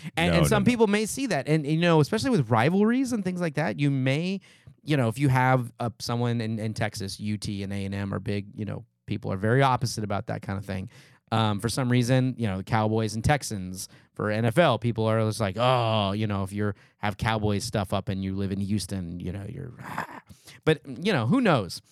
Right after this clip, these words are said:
Speaker 2: They show up with pitchforks and a spade,
Speaker 1: <laughs> Who knows? I,
Speaker 2: torches.
Speaker 1: I'm okay with it. It's not my style. Um,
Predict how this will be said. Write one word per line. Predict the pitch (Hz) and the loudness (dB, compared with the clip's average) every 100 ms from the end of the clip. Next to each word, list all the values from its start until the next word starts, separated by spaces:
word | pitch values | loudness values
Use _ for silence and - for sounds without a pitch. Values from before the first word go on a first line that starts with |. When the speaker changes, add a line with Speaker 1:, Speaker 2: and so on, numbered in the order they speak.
| _ _ - | _ _ -6
Speaker 2:
They | |
show | 82 92 | -2 -2
up | 78 | -2
with | 73 - | 0 2
pitchforks | 85 - 85 80 - | 2 0 -6 -6 2
and | 156 | 2
a | |
spade, | - 247 - - 80 156 156 - - - | 4 2 2 2 2 2 2 -2 -4 -8
Speaker 1:
<laughs> | 165 151 | -10 0
Who | 185 | 2
knows? | 175 117 98 | 4 2 2
I, | - | 2
Speaker 2:
torches. | 82 - - 82 - - _ | 0 0 0 -2 -4 -12 _
Speaker 1:
I'm | 233 285 | -4 0
okay | 269 208 214 214 | 0 2 0 0
with | 214 208 | 0 0
it. | 208 196 | -2 -2
It's | 151 | -4
not | 156 180 170 | 0 0 2
my | 160 165 | 2 2
style. | - - 143 143 143 143 139 - | 0 -2 0 4 4 4 2 0
Um, | 127 123 113 113 | 2 2 2 -2